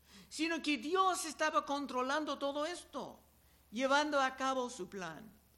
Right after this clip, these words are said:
Y cuando tú tienes tus gigantes de diferentes formas,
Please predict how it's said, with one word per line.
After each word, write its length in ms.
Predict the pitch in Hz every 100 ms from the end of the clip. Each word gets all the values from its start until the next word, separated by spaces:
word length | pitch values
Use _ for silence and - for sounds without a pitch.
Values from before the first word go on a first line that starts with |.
| _ _ _ - - - -
Y 120 | 254
cuando 420 | 277 277 254 247
tú 260 | 359 392 392
tienes 400 | 339 302 285 -
tus 180 | 262 -
gigantes 840 | 226 240 311 330 285 285 339 -
de 100 | 208
diferentes 600 | 226 220 220 208 208 180
formas, 520 | 254 269 262 254 247